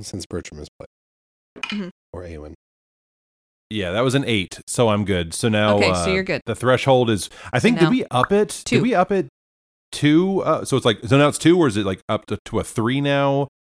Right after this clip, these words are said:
Speaker 3: Not sure how to make it spicier. I'll just say it's up one. So it's now a one or a two.
Speaker 1: Kate, that noise that
Speaker 2: It's
Speaker 1: you
Speaker 2: now
Speaker 1: made
Speaker 2: two.
Speaker 1: was really good.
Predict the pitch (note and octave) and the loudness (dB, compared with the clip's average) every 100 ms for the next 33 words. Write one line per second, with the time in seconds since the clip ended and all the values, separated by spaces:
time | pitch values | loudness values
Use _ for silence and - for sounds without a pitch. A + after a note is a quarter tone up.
0 | _ A#2 G#2+ A2+ G#2 G2+ F#2+ - F#2+ F#2+ | _ -6 -2 0 0 -2 -4 -4 -4 -2
1 | G#2 F#2+ B2 B2 - F#2+ - F2+ - E2 | -2 0 2 0 0 -4 -4 -10 -10 -10
2 | D2+ D2+ D#2 _ _ _ _ - E2 - | -8 -8 -12 _ _ _ _ -10 -10 -10
3 | - E2 D#2 D#2+ D#2 E2 D#2+ - - G#2+ | -10 -8 -8 -8 -10 -10 -14 -16 -18 -18
4 | _ - G#2 F2+ - G2 C3 F#2+ F2+ G2+ | _ -8 -6 -6 -6 -6 -4 -6 -6 -4
5 | G#2+ G#2 G2+ G#2+ A2 D#3 F3 F3 G2 F#2+ | -4 -2 -2 -2 -2 -6 -10 -12 -12 -12
6 | F#2+ E2+ D#2+ D2+ E2 D#2 - | -12 -16 -12 -10 -10 -14 -20